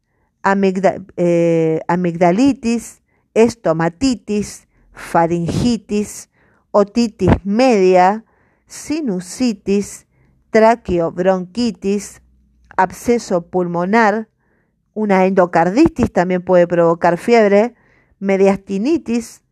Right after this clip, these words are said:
miocarditis, neumonía, pleuresía,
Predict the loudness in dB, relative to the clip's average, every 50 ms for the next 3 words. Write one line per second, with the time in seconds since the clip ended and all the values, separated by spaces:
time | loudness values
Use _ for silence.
0 | _ _ _ _ -8 -6 -4 -2 0 0 2 2 2 2 2 0 0 0 0 2
1 | 2 2 2 0 -2 -6 -6 -6 -8 -12 -20 _ _ _ _ _ _ _ _ -8
2 | -4 0 0 0 0 0 -2 -2 -2 -2 -2 -2 0 2 2 4 2 2 0 -2
3 | -6 _ _ _ _ _ _ _ _ _ -4 0 2 2 2 2 2 0 -2 -2
4 | -4 -6 -4 -2 0 2 2 2 2 2 0 -2